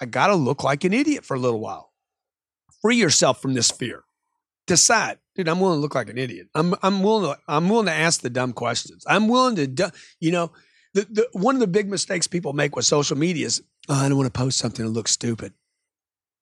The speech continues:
Dude, nobody's gonna see your post, okay? I mean, you can pretty much guarantee you're not gonna look stupid 'cause nobody even knows you exist in this universe.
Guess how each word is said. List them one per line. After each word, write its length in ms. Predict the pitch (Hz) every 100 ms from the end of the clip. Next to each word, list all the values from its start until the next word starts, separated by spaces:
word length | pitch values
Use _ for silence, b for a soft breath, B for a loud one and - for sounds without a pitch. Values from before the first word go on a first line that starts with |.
| -
Dude, 300 | 143 175 -
nobody's 320 | - 156 170 139
gonna 120 | 143
see 200 | 135 151
your 160 | 190
post, 480 | 104 - - - - _ _ _ _ _
okay? 220 | - 131 - _ _ _ _ _ _ _ -
I 40 |
mean, 160 | 120 123
you 80 | 165
can 160 | 123
pretty 200 | 104 156
much 280 | 160 151 -
guarantee 420 | 127 135 147 -
you're 160 | 147 151
not 160 | 131 139
gonna 160 | 127
look 140 | 117 147
stupid 420 | - 156 170 185
'cause 180 | 131 107
nobody 540 | 123 139 143 139 143 -
even 340 | 147 143 135
knows 320 | 143 147 139
you 120 | 147
exist 600 | 147 127 117 - 165 - -
in 240 | 190 180 175
this 220 | 170 151
universe. 600 | 196 208 107 - - -